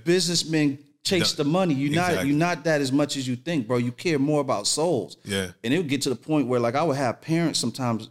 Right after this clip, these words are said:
Speaker 1: they would just hear about me and they would bring their kids. So I had this couch in the room. They, bro, it, it, they, I have 'em sitting in line like a, like a,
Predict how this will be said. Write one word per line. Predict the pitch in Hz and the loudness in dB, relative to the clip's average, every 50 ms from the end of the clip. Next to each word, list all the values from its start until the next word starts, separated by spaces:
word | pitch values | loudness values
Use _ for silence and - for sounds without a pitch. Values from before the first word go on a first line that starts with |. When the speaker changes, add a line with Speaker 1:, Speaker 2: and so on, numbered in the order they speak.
| _ _ | _ _
Speaker 1:
they | - 143 160 | -2 0 0
would | 165 143 | 2 2
just | 120 113 101 - | 2 2 0 0
hear | - 151 170 160 | 2 2 2 2
about | 131 113 123 113 107 | 2 0 0 0 0
me | 107 110 | 0 0
and | 110 110 | 0 2
they | 135 143 | 0 0
would | 107 92 | -2 -4
bring | 92 123 135 127 | -2 -2 0 0
their | 120 110 107 | 0 -2 -4
kids. | - - 151 123 - | -6 -4 -2 -2 0
So | - 117 | 0 -2
I | |
had | 131 139 123 | -2 -2 -2
this | 101 104 98 - - _ _ _ _ - | -4 -4 -6 -6 -8 _ _ _ _ -6
couch | - 147 143 147 139 - - | -2 0 0 0 0 0 0
in | 151 147 | 0 0
the | 156 | 2
room. | 160 165 170 175 180 180 - _ _ _ _ _ _ _ _ _ _ _ - | 2 0 0 0 -2 -6 -10 _ _ _ _ _ _ _ _ _ _ _ -2
They, | 156 165 170 - - - - _ _ _ _ - | 0 0 0 -2 -6 -12 -20 _ _ _ _ -2
bro, | 160 160 160 | 0 2 2
it, | 165 151 - | 2 0 -2
it, | - 139 160 156 131 | -2 -2 -2 0 0
they, | 151 175 180 | 0 0 0
I | - 160 180 196 | 2 0 0 0
have | 180 202 196 175 170 | 0 0 0 2 2
'em | 165 151 | 2 2
sitting | 139 - - - 196 190 143 151 | 2 0 2 2 2 2 2 2
in | 147 139 131 127 | 0 2 2 2
line | 143 170 175 156 123 104 104 | 2 2 2 2 0 0 0
like | 117 135 135 131 | 0 0 0 0
a, | 127 120 | 0 -2
like | 113 127 127 120 - | 0 0 0 0 0
a, | 123 110 104 | 0 -2 -2